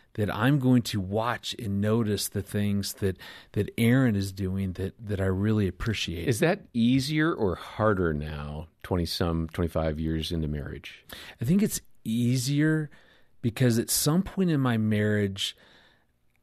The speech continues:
Speaker 1: I think a mentor of mine said, "What do you really want for your wife to experience within your marriage? Like, wh-, what, what do you really
Speaker 2: Hmm.
Speaker 1: want her experience to be?"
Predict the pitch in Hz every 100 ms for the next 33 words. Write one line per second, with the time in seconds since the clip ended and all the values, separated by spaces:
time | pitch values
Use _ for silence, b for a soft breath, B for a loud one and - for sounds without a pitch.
0 | _ _ _ _ _ _ - 107 - 139
1 | 117 98 110 117 147 - 139 120 107 110
2 | 104 104 104 101 98 - 104 98 95 87
3 | _ _ _ 104 113 185 226 240 160 113
4 | 117 120 113 98 95 95 98 101 101 -
5 | - - 104 98 95 90 92 90 92 95
6 | - - - - - 95 - - - 113
7 | 98 98 95 - 101 95 95 92 92 92
8 | 87 - - - 110 139 165 185 156 151
9 | 180 208 214 208 165 113 117 123 110 104
10 | - - - 104 101 98 - 90 87 82
11 | 87